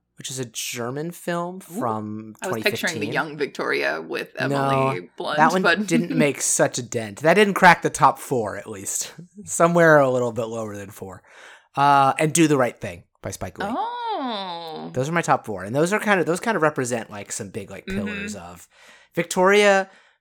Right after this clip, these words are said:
Speaker 1: The only one that may be, like, less familiar there is kind of a, an edgy, very indie, very D I Y, like, sort of cr-, crimey drama,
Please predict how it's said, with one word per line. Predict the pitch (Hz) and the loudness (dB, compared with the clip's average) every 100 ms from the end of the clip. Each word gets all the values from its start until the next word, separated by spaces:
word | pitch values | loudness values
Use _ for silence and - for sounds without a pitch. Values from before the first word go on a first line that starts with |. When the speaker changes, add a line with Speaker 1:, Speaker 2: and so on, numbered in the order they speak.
| - | -8
Speaker 1:
The | 165 | 0
only | 165 160 | 2 2
one | 147 | -2
that | 139 | -2
may | 139 | -2
be, | 131 | -2
like, | 120 | -2
less | 127 120 | -2 -4
familiar | 127 120 117 | -6 -8 -8
there | 110 104 | -8 -8
is | - | -8
kind | 131 123 | -6 -6
of | 117 | -6
a, | 113 104 101 - _ _ _ _ _ _ | -6 -8 -10 -12 _ _ _ _ _ _
an | 131 131 - | -8 -4 2
edgy, | 160 165 170 175 165 165 - | 2 2 0 0 0 -2 -6
very | 123 120 147 151 165 165 170 | -10 0 6 8 8 8 6
indie, | - 135 131 127 123 | 2 -4 -4 -4 -2
very | 127 123 127 | 0 0 0
D | 123 123 | -2 -2
I | 117 | -2
Y, | 110 104 104 104 104 104 101 - _ _ _ _ - | -4 -4 -2 -2 -4 -6 -8 -12 _ _ _ _ -10
like, | 117 101 - | -8 -8 -6
sort | 135 | -6
of | 113 - | -6 -10
cr-, | - - - - - _ - - - - - - _ - | -14 -14 -18 -20 -20 _ -20 -20 -18 -20 -20 -20 _ -12
crimey | - 127 123 127 127 127 | -2 -2 0 -4 -4 -4
drama, | 120 123 127 131 143 147 147 | -4 -2 0 0 0 -2 -4